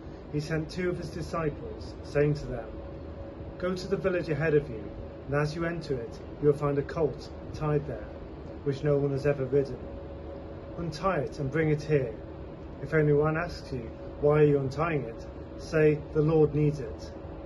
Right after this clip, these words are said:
Those who were sent ahead went and found it just as he had told them. As they were untying the colt, its owners asked them, "Why are you untying the colt?"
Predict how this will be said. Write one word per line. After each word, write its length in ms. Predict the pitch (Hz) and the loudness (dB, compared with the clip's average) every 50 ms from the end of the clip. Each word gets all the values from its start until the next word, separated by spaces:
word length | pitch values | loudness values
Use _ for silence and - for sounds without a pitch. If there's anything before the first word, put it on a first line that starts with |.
| - - - - - - - - - - - - - - - - - - - - - - - - - | -12 -12 -12 -12 -12 -12 -12 -12 -12 -12 -12 -12 -12 -12 -12 -12 -12 -12 -12 -12 -12 -12 -12 -4 2
Those 240 | 170 180 190 202 202 | 4 6 6 6 4
who 60 | 190 | 2
were 100 | 185 180 | -4 -4
sent 260 | - - 180 170 151 | -2 0 0 0 2
ahead 480 | 156 143 - 139 135 123 117 113 - - | 0 0 0 0 -2 -2 -4 -4 -4 -2
went 220 | 151 156 156 147 | 0 2 2 2
and 100 | 151 135 | 0 -2
found 380 | - - 165 165 165 156 143 123 | -2 0 0 0 2 0 0 -2
it 160 | 113 - - | -4 -6 -2
just 240 | - 151 139 - 147 | 0 0 0 0 -2
as 100 | 131 - | -6 0
he 100 | 151 147 | 2 4
had 140 | 135 131 - | 4 2 2
told 320 | - 147 143 143 135 - | 0 2 2 2 2 0
them. 140 | - - - - - - - - - - - - - - - - - - - - - - - - - - - - - - - - - - | -4 -8 -8 -8 -8 -10 -10 -10 -12 -12 -12 -10 -10 -10 -10 -10 -10 -10 -10 -10 -10 -12 -10 -10 -10 -10 -10 -10 -10 -10 -10 -10 -8 -4
As 160 | 156 156 151 156 | -2 -2 0 0
they 100 | 170 156 | 0 2
were 140 | 156 156 | 2 2
untying 420 | 156 151 - - 170 185 190 190 190 | 0 -2 -2 -2 0 0 0 0 -2
the 60 | - | -2
colt, 420 | - - 131 117 107 107 - - - - - - - | -4 -4 -4 -4 -4 -6 -8 -10 -10 -10 -10 -8 -8
its 140 | 131 - 156 | -4 2 4
owners 320 | 156 151 151 147 143 147 | 6 6 6 6 4 4
asked 320 | 151 160 151 - - - - | 2 0 0 -4 -6 -8 -8
them, 100 | 113 113 - - - - - - - - - - - | -8 -8 -10 -10 -10 -10 -10 -10 -10 -10 -6 0 0
"Why 180 | 147 165 180 | 2 4 4
are 60 | 180 | 2
you 160 | 180 175 165 160 | 2 0 0 0
untying 340 | 156 - 156 160 160 156 | -2 -2 0 0 0 2
the 80 | 151 143 | 2 0
colt?" 480 | 147 - 143 131 - - - - - | 0 0 0 0 0 -2 -6 -10 -10